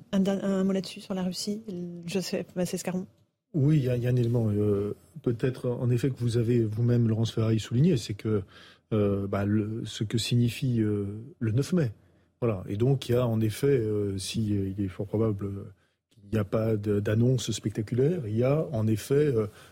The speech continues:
Speaker 2: la connexion avec un discours général qui est, euh,
Speaker 1: Mm.
Speaker 2: que l'on, que l'on connaît, c'est-à-dire sur, euh, la na-, nazification, cette fable, la nazification de, de l'Ukraine. Donc, il y a en effet cette connexion. Donc,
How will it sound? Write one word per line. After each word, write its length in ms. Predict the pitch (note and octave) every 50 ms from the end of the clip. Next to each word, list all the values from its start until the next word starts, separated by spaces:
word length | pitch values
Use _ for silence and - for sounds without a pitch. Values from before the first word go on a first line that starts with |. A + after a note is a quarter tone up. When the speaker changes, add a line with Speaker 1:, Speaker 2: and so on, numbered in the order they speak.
| _ - -
Speaker 2:
la 100 | A2+ G#2+
connexion 580 | - - B2+ A#2+ G#2+ - - - C#3 D3 C#3
avec 300 | A2+ G#2+ G#2 B2 C3 C3 -
un 80 | A2+
discours 560 | A2 G#2 A2 G#2+ - - - G#2+ A#2+ C3 A2+
général 540 | G2+ G2 A2+ G#2+ G2+ F#2 G2+ G2+ G#2 A2 A2
qui 280 | G#2+ - F3+ - A2 A#2
est, 120 | A#2 A2
euh, 160 | G#2+ G#2+ G#2+ G#2
Speaker 1:
Mm. 40 | F#2+
Speaker 2:
que 120 | F3+ E3 A2+
l'on, 220 | G#2 G#2 G#2 G2
que 140 | G2 - -
l'on 120 | G#2 G#2+
connaît, 320 | G2+ - B2 B2 C3+ C3 A2
c'est-à-dire 640 | - - G#2+ G2 - G2 F#2+ G#2+ A#2+ B2+ A#2+ G2+ -
sur, 340 | - - A#2+ B2 A#2 G#2+
euh, 100 | G#2+ G2 F#2+ - - - - - - _
la 60 | - A2+
na-, 160 | A2 A#2 A#2+
nazification, 840 | D3+ C3+ A#2+ B2 A2+ G2+ G2+ - - - A#2 G2+ - - C3+ C3+
cette 160 | C3 - G2
fable, 280 | - - - B2+ B2 A2+
la 60 | G#2 G#2+
nazification 640 | A2+ A2+ G#2 A#2 G#2 - - - A2 - - D3 C3
de, 220 | A2+ A2+ G#2+ G#2+
de 100 | G2+ A2
l'Ukraine. 400 | A2+ B2 A#2+ - C#3+ B2 A2 G2+ - - - - _ -
Donc, 240 | - B2+ A#2 G2+ -
il 20 |
y 40 | C#3
a 100 | C#3 B2+
en 80 | A#2+ A#2+
effet 180 | A#2+ - D#3+
cette 160 | D3 - A#2 A2
connexion. 380 | - C3 B2 A#2 - F#3+ F3
Donc, 280 | D#3 D3 A#2+ A#2 B2